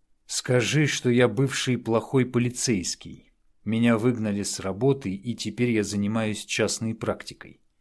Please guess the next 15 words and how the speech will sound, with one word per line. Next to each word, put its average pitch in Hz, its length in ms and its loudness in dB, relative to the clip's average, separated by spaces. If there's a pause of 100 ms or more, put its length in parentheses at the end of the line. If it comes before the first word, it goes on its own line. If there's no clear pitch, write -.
(500)
Она 101 260 -6
перевела 104 680 -2 (100)
и, 117 120 -4
выслушав 101 680 -8
ответ, 123 440 -8
рассмеялась. 117 1000 -4 (380)
Затем 107 520 -4
объяснила 95 640 -8
Дронго. 98 500 -8 (1000)
"Он 135 220 0
говорит, 113 520 -2
что - 240 0
давно 123 460 0
это 139 200 -4
подозревает. 139 960 -4